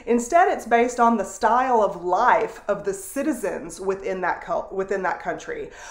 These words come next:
the degrees of wealth or poverty that the citizenship shares and has advantages of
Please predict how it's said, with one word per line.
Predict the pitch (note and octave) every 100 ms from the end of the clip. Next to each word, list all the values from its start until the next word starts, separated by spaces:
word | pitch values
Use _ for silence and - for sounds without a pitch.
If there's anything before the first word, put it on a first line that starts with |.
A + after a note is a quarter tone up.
| -
the | G#3+
degrees | A3+ A#3 A#3+ C#4+ C4+
of | A#3
wealth | G#3+ G3+ G#3 A3 A#3+
or | A#3 G#3
poverty | G3 - C4+ C#4+
that | A#3+ G3+ G3 F#3 -
the | F#3+
citizenship | - - B3 D4 A3 F#3+ - F#3 -
shares | - C4 C4+ F#3 F3 F3 - - - -
and | G#3 G#3
has | G#3+ G3+
advantages | G3 F#3+ G#3+ C#4 A#3 F3+ F3+ F3+
of | F3 E3